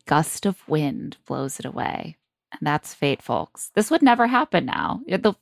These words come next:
wind is not gonna blow your, your phone away as you ty-, type the number in.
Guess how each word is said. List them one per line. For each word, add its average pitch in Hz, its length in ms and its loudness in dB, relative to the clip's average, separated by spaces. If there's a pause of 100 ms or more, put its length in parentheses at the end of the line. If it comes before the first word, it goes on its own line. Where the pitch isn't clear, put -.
(100)
wind 240 180 6
is 262 80 2
not 233 140 4
gonna 208 140 2
blow 180 180 4
your, 156 320 4
your 151 180 0
phone 151 300 4
away - 400 0
as 160 160 -2
you - 80 -6
ty-, - 280 0
type - 320 -6
the 151 80 0
number 147 260 2
in. - 300 2